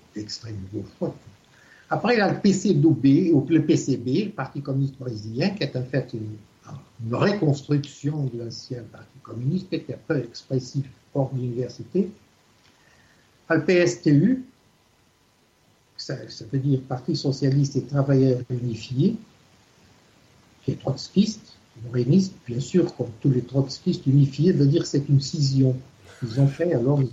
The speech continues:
ont fait unifier, c'est ça. Et il y a le psol, Parti socialisme et liberté,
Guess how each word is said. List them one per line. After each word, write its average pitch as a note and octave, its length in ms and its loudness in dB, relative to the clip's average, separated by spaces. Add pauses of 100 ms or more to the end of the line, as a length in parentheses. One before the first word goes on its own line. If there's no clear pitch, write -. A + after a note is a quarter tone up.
ont B2 40 -4
fait C#3 180 8
unifier, C3 1000 0 (280)
c'est - 180 -4
ça. - 100 -8 (1300)
Et G3+ 40 2 (140)
il D3+ 80 4
y F3+ 60 6
a G3+ 120 4
le F#3+ 60 2
psol, - 400 2 (100)
Parti D3+ 360 -4
socialisme D3+ 880 0
et C#3 240 6
liberté, C3 540 2